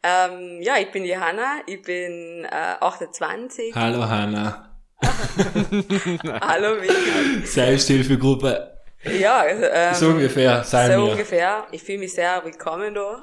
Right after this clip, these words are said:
Speaker 1: Äh,
Speaker 2: High
Speaker 1: ich fühl
Speaker 2: five.
Speaker 1: mich jetzt
Speaker 2: In
Speaker 1: schon
Speaker 2: Sinich
Speaker 1: wohl.
Speaker 2: ist nicht so schlimm, gell, wie uns ja alle sagen, oder?
Speaker 1: Nein, also, äh, kann ich nicht bestätigen. Ich
Speaker 2: Ah,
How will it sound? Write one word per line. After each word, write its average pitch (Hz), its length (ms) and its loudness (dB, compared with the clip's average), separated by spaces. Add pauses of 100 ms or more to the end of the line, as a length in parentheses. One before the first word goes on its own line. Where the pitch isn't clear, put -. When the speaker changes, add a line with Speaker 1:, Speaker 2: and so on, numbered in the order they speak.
Speaker 1:
Äh, - 60 -2
Speaker 2:
High 127 140 4
Speaker 1:
ich - 60 2
fühl 107 120 -4
Speaker 2:
five. 113 160 0
Speaker 1:
mich 135 80 -2
jetzt - 140 -2
Speaker 2:
In 139 80 2
Speaker 1:
schon 120 80 2
Speaker 2:
Sinich 165 320 6
Speaker 1:
wohl. 156 60 0
Speaker 2:
ist 143 120 2
nicht 160 180 0
so 127 140 0
schlimm, 139 280 -4
gell, 120 220 2
wie 131 80 2
uns 127 180 -2
ja 120 100 0
alle 110 140 0
sagen, 104 360 -6
oder? 123 220 2
Speaker 1:
Nein, 175 280 -2 (160)
also, 190 160 -10 (220)
äh, 170 360 -6
kann 196 140 -4
ich 190 80 -6
nicht 190 140 -6
bestätigen. 160 520 -12
Ich 160 60 -10
Speaker 2:
Ah, 135 40 -4